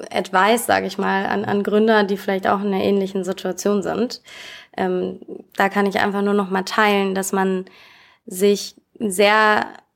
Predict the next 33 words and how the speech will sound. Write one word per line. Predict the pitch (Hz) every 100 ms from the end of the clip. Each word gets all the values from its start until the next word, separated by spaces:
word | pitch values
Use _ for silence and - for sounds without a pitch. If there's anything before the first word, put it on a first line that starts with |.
| _ - _ _ -
von | 214 214 214
diesen | 196 190 202
Selbstzweifeln | 190 202 - - 240 247 262 262 254
lösen | 226 247 233 247 220
darf, | 196 208 262 330
ja. | 240 208 240 247
Ich, | 214 202 -
ich | 196
glaube, | 208 202 214
am | 202
Ende, | 202 214 220 214 185
wir | 196 -
alle | 202 226 240 247
gehen | 190 208
natürlich | 208 202 214 202
in | 202
der | 202
Unternehmensgründung | 190 196 220 233 226 226 220
mit | 202 190
vielen | - - 226 220 220
Emotionen | 214 202 202 - - 226 220 214 214
und | 202 190
Passion | - 226 - 208 202
und | 190
Leidenschaft. | 190 226 233 - 190 190 - - - - -
Und | 202
was | 202 196
wir | 226
damals | 220 208 202
gemerkt | - 208 220 220
haben, | 208 208
ist | 196
natürlich, | 202 - 240 208 214